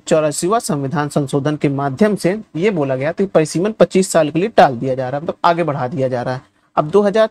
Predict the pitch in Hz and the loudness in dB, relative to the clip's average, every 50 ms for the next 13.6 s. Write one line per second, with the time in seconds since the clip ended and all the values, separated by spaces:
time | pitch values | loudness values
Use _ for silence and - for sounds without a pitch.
0 | - - - 208 151 143 151 180 247 254 - - _ _ _ _ _ _ _ _ | -2 -4 -2 -2 -2 -2 -2 -2 -2 -2 -4 -8 _ _ _ _ _ _ _ _
1 | _ - 208 - - 196 165 185 196 208 240 208 160 160 143 135 127 127 123 123 | _ -8 -8 0 4 4 4 4 4 0 0 2 2 2 2 2 -2 -4 -4 -4
2 | 123 123 117 - _ _ _ - 151 143 139 160 165 175 180 175 - - 170 160 | -6 -8 -10 -12 _ _ _ -2 -2 0 0 2 2 2 2 0 0 0 -2 0
3 | 160 196 220 - - - - _ _ _ _ _ _ _ 196 - - 170 175 185 | 0 -2 -2 -2 -2 -8 -12 _ _ _ _ _ _ _ -4 2 2 4 4 4
4 | 175 190 180 180 180 180 175 156 - 143 - 160 160 156 180 165 143 165 175 175 | 2 0 0 2 0 0 0 -2 -2 -4 -2 -2 0 2 0 0 2 2 2 2
5 | 170 - 117 160 185 190 - 175 190 214 220 214 196 185 190 185 180 170 160 175 | 2 0 -2 -2 -2 -2 0 0 0 0 2 0 2 2 2 2 2 2 2 0
6 | 175 - 185 175 175 - 170 151 156 160 151 160 160 - 175 170 165 - 170 - | 0 2 2 2 2 2 0 0 0 -2 -4 -4 -2 -2 -2 2 2 0 0 2
7 | - 170 170 - 190 165 170 165 160 170 170 170 175 180 160 175 214 226 220 202 | -2 -2 0 0 0 0 0 2 4 2 4 4 0 -2 0 0 0 0 0 0
8 | 196 185 175 170 170 - - - - _ _ _ 147 139 143 156 175 185 190 - | 0 0 0 -2 -4 -8 -14 -20 -20 _ _ _ -2 -2 0 0 0 -2 -4 -4
9 | - - - - 175 - _ _ 254 240 - 196 160 156 147 147 139 139 139 139 | -6 -2 2 2 2 2 _ _ 2 4 4 2 2 4 2 2 2 0 0 0
10 | 135 135 131 135 135 - - - - - 247 185 - - 156 156 160 - - 156 | -2 -2 -4 -4 -6 -4 -4 -2 0 2 2 2 0 0 2 2 2 4 4 2
11 | 147 135 - 143 143 170 190 175 143 131 123 131 135 123 123 127 143 190 320 370 | 2 2 -2 -2 -2 -2 -2 -2 -4 -4 -4 -4 -4 -2 -2 -2 -2 -2 -4 -8
12 | - _ _ _ 143 - 135 120 - _ _ - - - _ _ 143 165 156 160 | -12 _ _ _ 0 0 0 0 -4 _ _ -20 -20 -20 _ _ 0 2 2 2
13 | 170 165 175 - - 180 160 151 151 170 175 | 2 0 -2 4 6 6 6 6 4 0 0